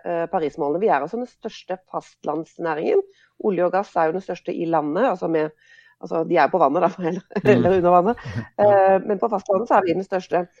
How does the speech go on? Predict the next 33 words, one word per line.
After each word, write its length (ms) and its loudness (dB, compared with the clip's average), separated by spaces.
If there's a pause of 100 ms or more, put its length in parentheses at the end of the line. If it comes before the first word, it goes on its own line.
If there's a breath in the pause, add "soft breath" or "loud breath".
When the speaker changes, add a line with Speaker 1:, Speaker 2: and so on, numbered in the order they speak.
(320 soft breath)
Speaker 1:
Så 180 4
hvis 200 -4
ikke, 300 0 (140)
hvis 240 -10
ikke 240 -12
politikerne 580 -2
snart 220 -4
skjønner 480 -2 (480)
at 160 -2
de 200 0
både 480 2
må 140 2
gi 240 -2
oss, 260 -6 (160)
eh, 260 -2
insent-, 460 -6 (140)
økonomiske 560 -6
insentiver 640 -4 (880)
og, 340 6 (360 loud breath)
eh, 320 0
tørre 480 -2
å 40 -10
stille 280 -4
oss, 240 -10
eh, 680 -4
noen 260 -6
krav, 240 -2 (380 soft breath)
så 140 -10
kommer 260 -2
vi 80 -4
ikke 140 -4
i 60 0
mål. 260 0